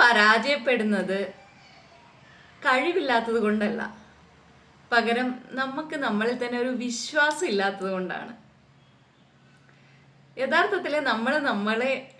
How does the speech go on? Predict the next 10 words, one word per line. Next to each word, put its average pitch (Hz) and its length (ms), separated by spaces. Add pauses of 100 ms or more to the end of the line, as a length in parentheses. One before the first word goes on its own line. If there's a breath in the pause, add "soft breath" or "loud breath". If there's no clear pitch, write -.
(720)
വിശ്വസിച്ച് 262 600
തുടങ്ങിയാൽ 180 460 (420 loud breath)
ഈ - 20 (140)
ലോകം 277 500
മുഴുവൻ 247 360
നമ്മുടെ 202 300 (100)
കൂടെ 185 320
നിൽക്കും 175 380
എന്നുള്ളതാണ്. 143 540 (2000 soft breath)
അതുതന്നെയാണ് 262 520